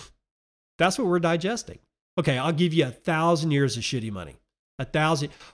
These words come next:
Fall of Rome. Let's, let's just start with Fall of Rome shitty money.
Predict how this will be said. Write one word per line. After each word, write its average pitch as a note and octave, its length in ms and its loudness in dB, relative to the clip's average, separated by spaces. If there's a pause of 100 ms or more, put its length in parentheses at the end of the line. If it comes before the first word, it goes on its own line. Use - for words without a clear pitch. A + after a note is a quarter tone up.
Fall G3 460 0
of E3 60 2
Rome. D3 520 4 (220)
Let's, F3 280 4
let's G3 200 6
just G#3+ 220 -4
start G3 240 4
with D3 120 -2
Fall E3+ 380 4
of C#3 140 0
Rome C3+ 280 2
shitty A#2+ 360 -4
money. F#2+ 300 -10